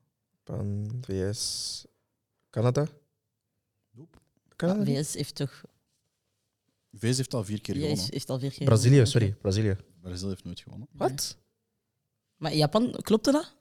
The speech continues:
Speaker 1: Ja.
Speaker 2: Japan
Speaker 3: Oké,
Speaker 2: wel.
Speaker 3: Japan.
Speaker 2: Je hebt dus
Speaker 1: Oké.
Speaker 2: twee van de vier.
Speaker 1: Take it.
Speaker 3: <laughs> Je hebt ondertussen ook al andere landen gezegd die
Speaker 1: <laughs>
Speaker 3: rien à voir, hè. Mais
Speaker 2: De twee andere
Speaker 3: Noorwegen?
Speaker 2: landen doen ook mee aan die twee K.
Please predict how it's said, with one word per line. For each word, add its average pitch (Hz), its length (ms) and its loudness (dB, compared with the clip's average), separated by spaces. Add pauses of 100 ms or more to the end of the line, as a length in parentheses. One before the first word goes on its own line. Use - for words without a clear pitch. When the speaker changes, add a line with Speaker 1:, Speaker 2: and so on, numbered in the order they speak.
(100)
Speaker 1:
Ja. 92 100 -8
Speaker 2:
Japan 127 200 0
Speaker 3:
Oké, 156 140 2
Speaker 2:
wel. 135 100 0 (300)
Speaker 3:
Japan. 160 400 0
Speaker 2:
Je 196 260 0
hebt 95 140 -8
dus - 80 0
Speaker 1:
Oké. 98 100 0
Speaker 2:
twee 107 100 2
van 98 120 -4
de 95 100 -4
vier. - 240 -12 (180)
Speaker 1:
Take 92 260 -10
it. - 200 -12 (520)
Speaker 3:
<laughs> - 300 -8 (360)
Je - 40 -16
hebt 143 160 -4
ondertussen 147 380 2
ook 170 100 0
al 147 280 0
andere 156 280 2
landen 156 280 6
gezegd 156 360 6
die 139 380 4 (100)
Speaker 1:
<laughs> 151 260 6
Speaker 3:
rien 185 180 8
à 165 120 6
voir, 165 260 6 (140)
hè. 196 240 0 (480)
Mais 147 380 0 (1800)
Speaker 2:
De 107 160 -6
twee 139 200 2
andere 190 200 10
Speaker 3:
Noorwegen? 294 260 6
Speaker 2:
landen 120 240 4
doen 127 100 4
ook 131 100 -2
mee 117 280 0 (280)
aan 90 500 -8
die 90 220 -20
twee 87 200 -12
K. - 60 -20